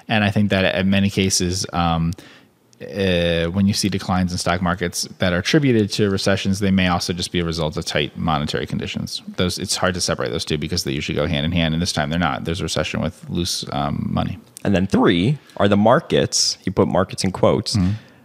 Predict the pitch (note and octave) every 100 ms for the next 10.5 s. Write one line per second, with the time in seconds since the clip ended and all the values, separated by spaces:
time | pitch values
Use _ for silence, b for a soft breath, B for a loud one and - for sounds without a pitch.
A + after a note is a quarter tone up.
0 | _ G2+ G2 F#2+ G2 - A2 - G2 F#2+
1 | G2 G2 F#2+ - - G2 - G2 G2+ F2+
2 | - F2+ F2+ F2+ F#2+ C#3+ C3 G#1+ G#1+ -
3 | - - _ _ b b b b b b
4 | b _ _ _ _ _ - - A#2+ G#2+
5 | F#2+ F2 - G#2+ - - G#2+ F#2+ F#2+ E2+
6 | G2 - C#2+ A#1+ D2 E2+ F2+ C2+ C2+ B1+
7 | - A2 D3+ D3+ F2+ - - G3+ G3 G3+
8 | C#3 - G#2 F#2+ - F#2+ F#2+ F#2 F#2+ -
9 | F#2 F2 F#2 E2+ E2 G2 F#2 F2+ D#2+ F#2
10 | F#2 F2+ D#2 D#2+ F#2+